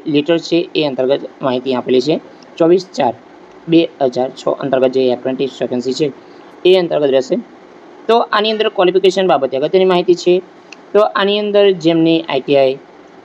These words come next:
એન સી બી ટી, એસ સી બી ટી અંતર્ગત છે, એ માટે જગ્યાઓ છે. આઠ પાસ છે, દસ પાસ છે, અને મિત્રો, જેમને આઠ પાસ પણ કર્યું છે, એ અંતર્ગત આની અંદર અરજી કરી શકશે.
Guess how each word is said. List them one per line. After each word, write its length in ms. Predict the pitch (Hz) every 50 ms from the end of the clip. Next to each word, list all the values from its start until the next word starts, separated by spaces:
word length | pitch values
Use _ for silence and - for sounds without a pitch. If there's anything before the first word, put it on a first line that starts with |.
| -
એન 60 | 175
સી 200 | 175 165 - 180
બી 100 | 165 165
ટી, 300 | 160 165 160 160 165 165 - - - - 143
એસ 80 | 151 147
સી 260 | - - 156 151 151
બી 160 | 147 143 143
ટી 140 | 135 143 139
અંતર્ગત 260 | 131 123 135 123 131
છે, 240 | 127 - - 139 - - -
એ 120 | 135 135
માટે 220 | 135 139 135 147 139
જગ્યાઓ 340 | 135 131 123 143 151 156 160
છે. 200 | 156 202 196 - - - - - - - - - - -
આઠ 200 | 151 165 170 170 -
પાસ 320 | - 170 175 175 170 - -
છે, 100 | 170 170
દસ 320 | 165 147 139 139 135 - -
પાસ 300 | - 143 147 147 147 - -
છે, 140 | 156 160 160 185 - - - - - - - - -
અને 140 | - 147 156
મિત્રો, 360 | 170 175 170 175 175 175 175
જેમને 460 | 165 165 - 147 147 147 139 135 127 135 - - - - - - - - - - -
આઠ 180 | 160 175 175
પાસ 260 | 175 - 170 160 -
પણ 160 | - - 151 147
કર્યું 280 | 147 147 139 139 143
છે, 180 | 139 - - - - -
એ 160 | 185 190 190 -
અંતર્ગત 300 | 156 143 143 131 139 147 143 - - - - - -
આની 180 | 170 165 156
અંદર 220 | 143 127 143 151 165 - -
અરજી 280 | 151 147 135 135 143
કરી 340 | 151 - 151 135 135 143 147 - -
શકશે. 360 | - 233 - - - 123 123